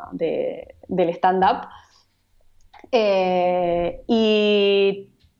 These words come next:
también anda circulando en Netflix, un, para ir a producciones locales,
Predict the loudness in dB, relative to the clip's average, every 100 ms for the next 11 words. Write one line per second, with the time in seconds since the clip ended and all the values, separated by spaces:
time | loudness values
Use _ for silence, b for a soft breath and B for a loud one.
0 | _ _ _ _ _ 0 2 2 0 0
1 | 0 0 0 0 0 0 -2 -4 -2 -2
2 | -2 -2 -4 -4 -6 -6 -8 -18 -12 -8
3 | -4 -2 -4 -2 -2 0 0 -2 -2 -2
4 | -2 -4 -4 -2 -2 0 -4 -4 -2 0
5 | 0 0 -4 -14